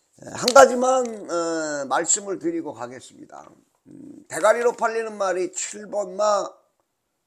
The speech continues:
글로리 킹이에요. 어, 칠 번 마 글로리 킹. 얘가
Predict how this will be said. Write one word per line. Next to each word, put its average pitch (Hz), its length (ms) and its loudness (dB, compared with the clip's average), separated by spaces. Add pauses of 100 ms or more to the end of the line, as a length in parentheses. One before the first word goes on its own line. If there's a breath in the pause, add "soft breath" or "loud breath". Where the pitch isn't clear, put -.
(380)
글로리 226 460 2
킹이에요. 160 800 -4 (100)
어, 50 540 -18 (800)
칠 196 160 -12
번 185 200 -4
마 160 140 -2
글로리 151 340 -6
킹. 127 360 -10 (1600)
얘가 190 840 6